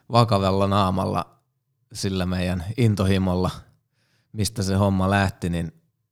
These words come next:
satuin näkemään semmoisen Schwarzeneggerin pätkän, missä se kertoo, että kuinka hän vihaa Plan B:tä. Ja Arska niin kun uskoo siihen, että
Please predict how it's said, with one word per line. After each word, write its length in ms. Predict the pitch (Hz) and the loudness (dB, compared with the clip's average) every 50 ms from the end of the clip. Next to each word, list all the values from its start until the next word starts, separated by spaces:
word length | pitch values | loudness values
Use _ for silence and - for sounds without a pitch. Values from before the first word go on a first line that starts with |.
| _ _ _ _ _ _ _ _ | _ _ _ _ _ _ _ _
satuin 400 | - 110 101 - - 101 101 104 | -2 -2 -2 0 0 0 0 2
näkemään 320 | 107 101 95 - 90 87 | 0 0 0 -2 -4 -4
semmoisen 440 | 87 - 95 92 90 87 92 87 87 | -4 -4 -4 -4 -4 -4 -4 -4 -4
Schwarzeneggerin 880 | - 101 98 90 87 - - 90 87 82 85 - - 101 85 85 87 87 | -2 -2 -2 -2 -2 -2 -4 -4 -4 -6 -8 -8 -6 -6 -6 -6 -4 -2
pätkän, 400 | - 92 92 - - - - 143 | -2 -4 -4 -4 -8 -10 -10 -10
missä 320 | 165 185 - - - - | -8 -8 -8 -8 -8 -8
se 120 | 110 - - - - - _ _ _ | -10 -10 -10 -12 -14 -16 _ _ _
kertoo, 540 | - - - 85 - - - - - - - - | -8 -8 -6 -6 -8 -8 -8 -8 -6 -6 -6 -8
että 200 | - - 113 110 | -10 -12 -16 -14
kuinka 300 | - - 85 85 - 92 | -12 -10 -10 -8 -6 -6
hän 320 | 139 - - - 107 - _ _ _ _ _ _ _ - | -6 -6 -6 -8 -10 -14 _ _ _ _ _ _ _ -6
vihaa 320 | 104 98 90 90 87 90 98 | -2 -2 0 0 -2 -4 -2
Plan 400 | - - 104 95 95 92 90 92 92 | 0 0 0 0 0 -2 -4 -4 -4
B:tä. 420 | 92 95 95 90 90 87 - 87 - - - _ _ _ _ _ _ _ _ _ _ _ _ _ _ _ _ _ - | -2 -2 -2 -2 -2 -4 -6 -8 -10 -10 -14 _ _ _ _ _ _ _ _ _ _ _ _ _ _ _ _ _ -8
Ja 200 | 95 82 80 - _ _ | -8 -8 -8 -10 _ _
Arska 420 | - 90 85 78 - - - 90 85 | -4 -2 -2 -4 -6 -8 -8 -6 -6
niin 200 | 87 87 90 87 | -6 -6 -8 -8
kun 140 | - 92 | -8 -8
uskoo 400 | 90 85 85 - - - 80 76 | -8 -6 -8 -8 -8 -8 -8 -8
siihen, 360 | 82 90 87 87 95 98 92 87 | -6 -6 -6 -6 -6 -6 -8 -10
että 320 | - - _ - 110 | -12 -14 _ -14 -14